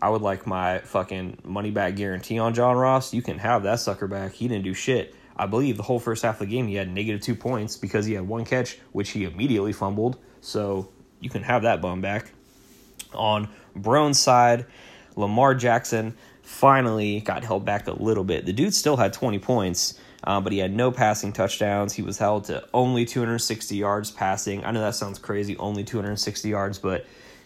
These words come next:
for the way that Ravens offense has been playing, that's, that's really holding him back, um, against that Chiefs team. Christian McCaffrey did what Christian McCaffrey does. He had twenty-seven point eight points. I don't have it right here in front of me, but I wanna say he had something like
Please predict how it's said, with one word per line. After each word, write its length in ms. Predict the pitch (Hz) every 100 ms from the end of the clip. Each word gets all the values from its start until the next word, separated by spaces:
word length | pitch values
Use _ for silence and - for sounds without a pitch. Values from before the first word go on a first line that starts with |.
| - - -
for 240 | - 117
the 80 | 107
way 180 | 113 117
that 200 | 110 98
Ravens 340 | 113 110 104
offense 380 | 107 104 104 -
has 40 |
been 120 | 107 101
playing, 320 | 113 104 101
that's, 260 | 101 -
that's 240 | - 101 -
really 180 | 98 98
holding 300 | 101 98 101
him 160 | 98
back, 340 | 95 95 95 - - - -
um, 280 | - 71 -
against 320 | 101 98 -
that 160 | 85
Chiefs 300 | - 85 -
team. 340 | - 65 76 - - - - - - - _ -
Christian 400 | - 156 139 117
McCaffrey 480 | 120 135 131 143 127
did 140 | 120
what 160 | 117 110
Christian 340 | 123 110 -
McCaffrey 460 | 110 113 107 107 107
does. 260 | 107 110
He 120 | - 113
had 120 | 101
twenty-seven 760 | - 117 117 117 117 113 110
point 320 | 110 120 110 107
eight 200 | 98 -
points. 540 | 110 110 107 - - - - - - -
I 100 | 120
don't 140 | 123
have 160 | 131 120
it 20 |
right 160 | 120
here 80 | 127
in 60 | 120
front 200 | 127 123
of 60 |
me, 20 | 117
but 120 | 110
I 20 |
wanna 220 | 107 123
say 240 | 120 120 113
he 100 | 117
had 100 | 110
something 320 | 110 110 110
like 220 | 107 98